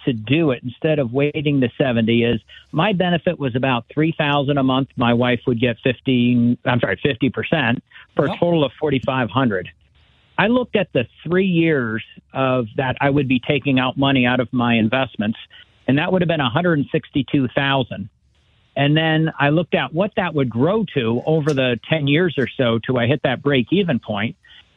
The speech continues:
Speaker 1: I said, "Boy, that's a lot of money, and it's gonna take a long time for Social Security to catch up with that."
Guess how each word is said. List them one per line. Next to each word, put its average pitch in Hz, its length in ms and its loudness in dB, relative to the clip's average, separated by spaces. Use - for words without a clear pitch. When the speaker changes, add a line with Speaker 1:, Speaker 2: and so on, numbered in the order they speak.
Speaker 1:
I 147 100 0
said, 175 160 0
"Boy, 208 220 0
that's 202 280 -2
a 202 340 0
lot 170 240 0
of 226 80 -2
money, 151 300 2
and 165 100 2
it's 139 80 -4
gonna 170 240 0
take 214 220 -2
a 165 80 2
long 156 380 0
time 180 320 0
for 131 140 -2
Social 143 460 -4
Security 135 680 0
to 131 100 2
catch 131 260 -4
up 170 200 -2
with 110 100 -4
that." 98 280 -6